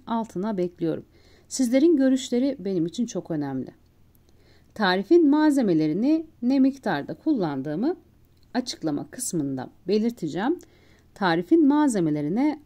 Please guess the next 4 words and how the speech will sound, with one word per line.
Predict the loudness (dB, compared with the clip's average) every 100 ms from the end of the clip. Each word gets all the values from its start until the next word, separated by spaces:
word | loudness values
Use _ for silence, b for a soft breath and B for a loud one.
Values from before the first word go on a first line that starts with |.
| -12
açıklama | -10 -10 -8 -6 -6
kısmından | -4 -4 -2 -2 -2 -2 -4 -6
ulaşabilirsiniz. | -6 -4 -4 -6 -4 -6 -8 -12 -14 -20 _ _ _ _ b b b b b b b _ _ _ _ _ _ _ _ _ _ _ _ _ _
Soğuk, | -16 -2 4 4 2